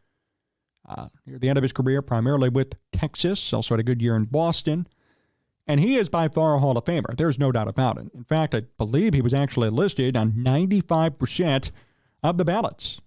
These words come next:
I saw people say on Twitter, too, people are sometimes just don't get it. Uh, people were saying, "Well, he should be unanimous." You know what? You know what I say to that? Babe Ruth wasn't unanimous. Not kidding. Go look at the results. Cy Young wasn't unanimous. Walter Johnson wasn't unanimous. There were people at that time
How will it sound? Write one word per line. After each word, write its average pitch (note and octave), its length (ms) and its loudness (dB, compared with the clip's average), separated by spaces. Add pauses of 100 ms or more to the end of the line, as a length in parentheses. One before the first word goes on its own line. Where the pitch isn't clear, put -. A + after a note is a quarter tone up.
(220)
I C4 80 0
saw B3+ 300 0
people E3+ 320 0
say C3 420 0 (720)
on A#2+ 100 2
Twitter, B2 260 0
too, C3+ 140 -2
people C3+ 300 -4
are G2+ 180 -6
sometimes A2 440 -6
just - 160 -12
don't A#2 180 -8
get G#2+ 160 -8
it. F#2+ 100 -8
Uh, G#2+ 240 -6
people F#3 320 -2
were D#3+ 80 2
saying, C#3+ 300 0
"Well, D#3 320 0 (320)
he G#3+ 180 2
should D#3+ 180 0
be B2+ 80 -2
unanimous." A#2+ 760 0 (240)
You F#3 80 -4
know B3+ 100 2
what? A3+ 260 2 (680)
You B3 80 0
know F4+ 60 2
what D4+ 80 2
I A#3 60 2
say G3 200 0
to E3 80 0
that? D#3 240 0 (120)
Babe D#4 240 0
Ruth G#3 240 0
wasn't A#2+ 280 -2
unanimous. A#2 640 -2 (440)
Not C#4 240 -4
kidding. D4 320 -2
Go G#3 140 2
look C4 180 0
at C#4+ 80 -2
the B3+ 100 -2
results. A#3+ 500 0
Cy E3 260 0
Young D#3+ 340 2
wasn't G3 260 0
unanimous. G3 520 2
Walter C3+ 260 -2
Johnson F3+ 460 -2
wasn't G3+ 240 0
unanimous. G3 420 0
There E4+ 160 0
were G4 120 2
people C4+ 360 0
at A#3+ 140 -2
that A3+ 160 0
time A3 300 0